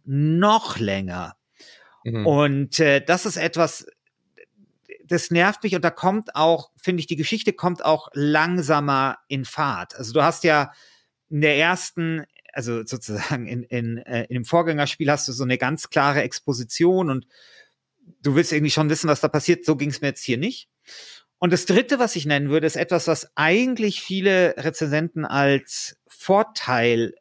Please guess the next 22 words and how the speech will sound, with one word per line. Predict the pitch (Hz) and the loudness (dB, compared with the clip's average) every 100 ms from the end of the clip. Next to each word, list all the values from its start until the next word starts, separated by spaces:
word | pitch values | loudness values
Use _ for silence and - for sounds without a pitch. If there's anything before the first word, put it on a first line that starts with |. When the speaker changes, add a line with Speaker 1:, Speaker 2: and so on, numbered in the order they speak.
| _ | _
Speaker 1:
als | 127 120 | -6 -2
Qualitäten | 139 120 120 - 233 - 113 113 | -2 -2 -2 0 0 0 -6 -8
s-, | - 107 113 - | -10 -12 -8 -2
äh, | 117 | -2
sehen, | 107 120 131 | 0 -2 0
nämlich, | 147 147 139 | 0 -2 -2
dass | 147 131 | -2 -2
es | 135 | -2
in | 151 120 | -2 0
Hawaii | 120 127 135 151 | 2 2 4 4
spielt. | 156 - - 85 87 | 2 -2 -6 -8 -8
Also | 104 117 | -6 -4
es | 131 | -4
ist | 139 | 0
ja | 147 | 2
der | 135 131 | 2 0
Versuch | 117 120 196 - | -2 0 -2 -2
von | 156 151 | -6 -4
Sega, | 131 135 127 98 113 135 - - - - - | 2 2 2 0 0 -2 -10 -18 -18 -12 -4
diese | 123 135 | 0 2
Serie | 120 147 175 165 156 | 4 4 4 2 2
jetzt | 147 - - | 0 -2 -8